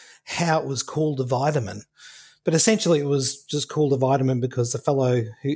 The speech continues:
who, who discovered it was discovering other vitamins at the time. But we,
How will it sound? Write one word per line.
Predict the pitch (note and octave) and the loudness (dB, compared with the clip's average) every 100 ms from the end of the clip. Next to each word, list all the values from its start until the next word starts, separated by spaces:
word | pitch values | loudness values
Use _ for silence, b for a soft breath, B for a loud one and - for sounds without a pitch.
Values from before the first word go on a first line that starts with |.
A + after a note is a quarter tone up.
| B2+ | -2
who, | C#3+ C#3+ | -2 -2
who | B2+ | -4
discovered | B2 A#2 - D3 C3 | -2 0 2 2 2
it | B2+ | -2
was | D#3 F3+ C#3 B2 - | -6 -10 -6 -4 -2
discovering | B2+ - C#3 C3 B2 | -2 0 0 0 0
other | C3 B2+ | 0 0
vitamins | B2 B2 A#2+ A#2 | 0 0 0 -2
at | A#2+ A#2+ | -6 -8
the | |
time. | B2 D3 C#3+ G#2+ _ b b b b b b b _ | -12 -8 -8 -8 _ b b b b b b b _
But | E3 E3 | -6 -4
we, | D#3 D3+ D3+ | -2 -2 -4